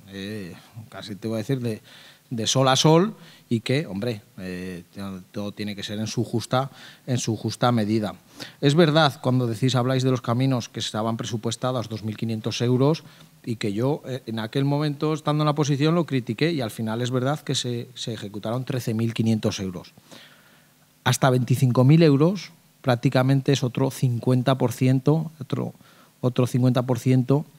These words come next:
que este equipo de gobierno va a apostar por los agricultores, porque entendemos que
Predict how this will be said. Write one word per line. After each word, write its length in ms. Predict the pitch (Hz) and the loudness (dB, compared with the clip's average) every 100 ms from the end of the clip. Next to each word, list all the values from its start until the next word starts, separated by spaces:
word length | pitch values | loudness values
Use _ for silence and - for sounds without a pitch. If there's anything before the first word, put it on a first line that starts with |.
| _ _ - | _ _ -6
que 240 | 120 120 - - | -2 -2 -2 -4
este 400 | 117 - 139 - | -2 2 2 2
equipo 320 | 117 131 131 | 0 2 4
de 80 | 131 | 4
gobierno 480 | 127 127 131 139 147 139 | 6 6 4 4 2 4
va 120 | 123 | 4
a 60 | |
apostar 500 | 127 135 - 151 170 | 4 2 2 2 2
por 100 | 123 | 4
los 140 | 123 117 | 4 4
agricultores, 600 | 117 113 117 127 175 127 | 2 2 2 4 4 4
porque 220 | 120 117 | 0 0
entendemos 440 | 113 117 139 156 | 0 2 2 2
que 260 | - 151 160 | 2 2 2